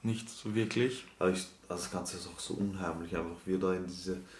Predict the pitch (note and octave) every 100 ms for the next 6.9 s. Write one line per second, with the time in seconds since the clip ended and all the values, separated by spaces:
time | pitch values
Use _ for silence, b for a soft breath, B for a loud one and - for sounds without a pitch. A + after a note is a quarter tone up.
0 | B B B B B - - - - -
1 | G2 F#2 - F2 F#2+ F#2+ F#2+ F#2 F#2 -
2 | F#2 F#2 G2 F#2 F#2 E2 F2+ - - G#2+
3 | A2+ A2+ A2 A2 G2 F#2 F#2+ - F#2 -
4 | E2 F#2+ F#2+ - - G2+ G2 - F#2+ G2
5 | F#2+ F#2 G2+ G#2+ G#2+ G#2+ A#2+ A2+ A#2 A#2
6 | A#2 A2 - - - - - A#2 A2+